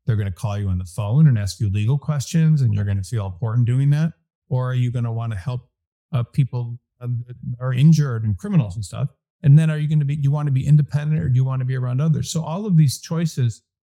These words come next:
will have a bearing on what you should be doing. And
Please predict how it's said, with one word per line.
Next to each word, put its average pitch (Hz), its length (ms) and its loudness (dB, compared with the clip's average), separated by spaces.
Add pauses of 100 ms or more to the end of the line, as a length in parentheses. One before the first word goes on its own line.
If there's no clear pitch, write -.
will 131 120 0
have 131 180 2
a 123 60 0
bearing 127 520 -2 (260)
on 123 180 -2
what 123 180 -8
you 120 80 -2
should 127 180 -4
be 110 80 0
doing. 143 480 -2
And 120 260 0